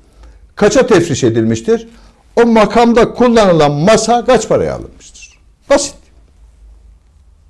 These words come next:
Ben aldıydım mesela. Ben aldıydım. Masayı kaç aldıydım ben biliyor musunuz?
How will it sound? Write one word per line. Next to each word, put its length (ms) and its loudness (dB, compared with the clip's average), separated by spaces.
Ben 120 4
aldıydım 420 0
mesela. 600 -2
Ben 100 2
aldıydım. 400 2
Masayı 340 2
kaç 180 -2
aldıydım 360 0
ben 160 0
biliyor 160 0
musunuz? 420 -10